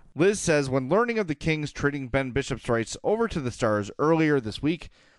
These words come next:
my thoughts went immediately to what's going to happen with the goalie tandem of Leighton and Ni-, of Lehtinen and Niemi, which ended up going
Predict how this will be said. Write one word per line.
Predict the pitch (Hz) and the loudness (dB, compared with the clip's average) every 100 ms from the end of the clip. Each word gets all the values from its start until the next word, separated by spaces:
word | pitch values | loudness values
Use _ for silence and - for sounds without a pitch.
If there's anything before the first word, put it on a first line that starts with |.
| _ | _
my | 113 | -6
thoughts | 117 151 151 | 0 0 0
went | 135 135 - - | -2 -4 -4 -8
immediately | 156 214 226 202 190 | -6 -4 -2 -2 -2
to | 135 | -2
what's | 131 131 | -4 -4
going | - 120 117 113 113 _ - | -8 -6 -4 -6 -12 _ -12
to | 131 | -4
happen | 170 170 135 117 120 | 0 0 -2 -6 -8
with | 123 120 | -6 -4
the | 131 | -4
goalie | 117 143 147 | 0 0 0
tandem | 135 120 117 | 0 -2 -2
of | 104 95 | -6 -4
Leighton | 120 123 123 127 | -6 -4 -8 -8
and | 113 110 | -6 -6
Ni-, | 113 - | -6 -2
of | 120 | 0
Lehtinen | 110 170 156 135 131 | 2 0 0 0 0
and | 123 | 0
Niemi, | 123 117 98 65 - _ _ - _ _ _ _ - | 2 0 -2 -10 -18 _ _ -20 _ _ _ _ -2
which | 123 143 | 0 0
ended | 143 135 | 0 2
up | 127 - | 0 0
going | 127 127 127 127 127 | 0 2 2 -2 -8